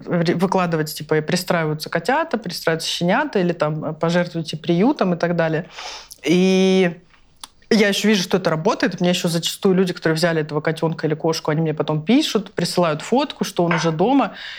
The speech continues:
И меня это, о, ну, мне от этого очень классно.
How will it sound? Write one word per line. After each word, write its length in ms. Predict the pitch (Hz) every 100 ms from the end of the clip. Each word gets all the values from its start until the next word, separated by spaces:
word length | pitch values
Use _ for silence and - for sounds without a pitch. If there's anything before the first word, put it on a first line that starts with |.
| -
И 100 | 175
меня 280 | 185 185 196
это, 440 | 262 226 185 - - _ -
о, 120 | 139 -
ну, 180 | 214 214
мне 200 | 202 190 202
от 60 |
этого 320 | 214 196 185 -
очень 440 | 208 196 180 -
классно. 600 | 151 165 202 - 208 165